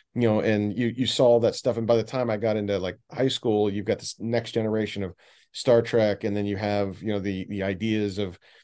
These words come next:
you know, they're gonna redo the Star Wars movies and put all the new effects in that they didn't have ten years ago. And, and it just pulls you through. And, and, and that's really, um, you know, why I've had a, a love of this stuff for as long as it has. It's always,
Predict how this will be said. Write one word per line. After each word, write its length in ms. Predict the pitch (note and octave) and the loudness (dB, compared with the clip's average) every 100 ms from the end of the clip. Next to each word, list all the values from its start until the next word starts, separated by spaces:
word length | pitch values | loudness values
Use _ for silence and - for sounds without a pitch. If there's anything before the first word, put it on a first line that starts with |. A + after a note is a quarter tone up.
| _ A#2 | _ -2
you 60 | |
know, 40 | G#2+ | 2
they're 120 | A2 | 2
gonna 140 | G#2+ | 0
redo 440 | G#2 A#2+ B2+ B2+ A#2+ | 0 -2 -4 -6 -4
the 160 | A2+ | -4
Star 340 | A2 B2 A#2+ B2 | 0 2 4 4
Wars 240 | A#2 G#2 | 2 2
movies 300 | G#2+ G2 F#2 | 0 -2 -4
and 80 | F#2+ | -2
put 120 | C3+ | 2
all 100 | A#2 | 2
the 80 | A#2+ | 4
new 120 | A#2+ | 2
effects 400 | A2 A#2+ B2 - | 0 -4 -6 -2
in 80 | A2 | 0
that 80 | G#2 | 2
they 80 | |
didn't 200 | A2+ G#2 | 0 0
have 220 | A#2 G#2+ - | -2 -2 -2
ten 200 | A#2 A2 | -2 0
years 240 | A#2+ A2 | -2 -2
ago. 320 | G#2 G2+ F#2+ | 0 0 0
And, 120 | F2+ - - - _ - | -4 -10 -20 -20 _ 6
and 120 | C#3 | 6
it 80 | A2 | 6
just 180 | D#3 - | 4 4
pulls 300 | F3+ D3+ G#2+ | 4 4 2
you 80 | |
through. 440 | G2+ A#2 A#2+ G#2+ G2+ | -4 -2 0 0 0
And, 180 | F#2+ - | -4 -4
and, 220 | G2+ G2+ F#2+ | -2 -2 -2
and 120 | G#2+ | -2
that's 220 | A#2+ - | -2 0
really, 380 | A2+ G2+ F#2 F2+ _ _ _ _ - | 0 2 0 -4 _ _ _ _ -4
um, 460 | G2+ F#2 F#2 F2+ - | -2 0 -2 -6 -6
you 160 | A2+ G2 | -4 -2
know, 240 | F#2 F2+ | -4 -8
why 440 | - G#2+ G2+ F#2+ F#2 - | -2 2 2 2 -2 -2
I've 160 | G2+ | -2
had 140 | A2 G2 | 0 -2
a, 100 | G2 G2 | -2 -2
a 40 | |
love 260 | G2 G2+ G2 | 0 0 -2
of 100 | F2+ | -6
this 160 | F2 | -8
stuff 280 | - G2 F#2+ | -6 -6 -6
for 140 | F#2+ | -8
as 120 | F2 G2 | -8 -6
long 160 | F#2+ | -6
as 100 | F2+ | -6
it 80 | F2 | -8
has. 300 | F#2 F2 F2 | -6 -6 -6
It's 140 | - | 0
always, 340 | A2+ G#2+ F#2+ | 2 2 0